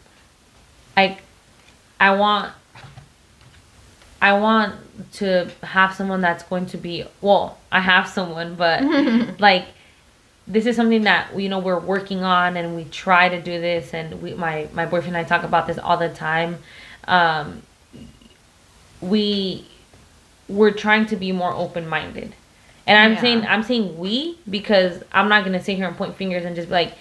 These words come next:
Speaker 1: "He needs to be open-minded."
Speaker 2: Yeah.
Speaker 1: Like, we both do. And like I said, once you're in a relationship,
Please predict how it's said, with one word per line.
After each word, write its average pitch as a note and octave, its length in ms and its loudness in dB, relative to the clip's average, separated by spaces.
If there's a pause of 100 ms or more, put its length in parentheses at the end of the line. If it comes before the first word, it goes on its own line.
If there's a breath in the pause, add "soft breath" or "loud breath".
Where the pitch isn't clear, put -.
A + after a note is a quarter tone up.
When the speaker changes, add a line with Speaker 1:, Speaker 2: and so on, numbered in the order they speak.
(160)
Speaker 1:
"He - 160 4
needs G#3+ 240 4
to G3+ 80 -4
be F3+ 160 -4
open-minded." D#3 640 -8 (120)
Speaker 2:
Yeah. F3+ 400 -6
Speaker 1:
Like, - 240 4
we A3 100 4
both G#3 460 2
do. - 240 -10 (320 loud breath)
And G#3 100 2
like G#3 160 2
I G3 60 2
said, G3 440 -4 (120)
once F#3+ 580 0
you're G#3+ 140 0
in G#3+ 100 0
a G#3 60 -2
relationship, F#3 840 -2